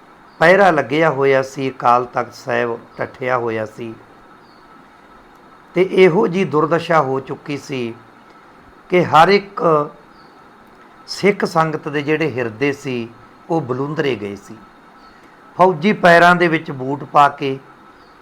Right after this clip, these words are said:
ਬੀੜੀਆਂ ਸਿਗਰਟਾਂ ਪੀਂਦੇ ਹੋਏ ਦਰਬਾਰ ਸਾਹਿਬ ਦੇ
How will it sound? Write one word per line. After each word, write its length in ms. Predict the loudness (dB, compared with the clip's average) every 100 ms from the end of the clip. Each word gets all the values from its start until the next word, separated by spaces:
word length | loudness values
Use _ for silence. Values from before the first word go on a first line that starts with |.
| -8
ਬੀੜੀਆਂ 480 | -2 0 0 0
ਸਿਗਰਟਾਂ 500 | 0 -4 -6 -6 -6
ਪੀਂਦੇ 460 | -6 -8 -10 -4 -4
ਹੋਏ 360 | -4 -6 -6 -8 -16 -20 -20 -20 -20 -20 -20 -20 _ -20 -4
ਦਰਬਾਰ 420 | 0 6 8 8
ਸਾਹਿਬ 380 | 4 0 0 -2
ਦੇ 300 | -2 -2 -4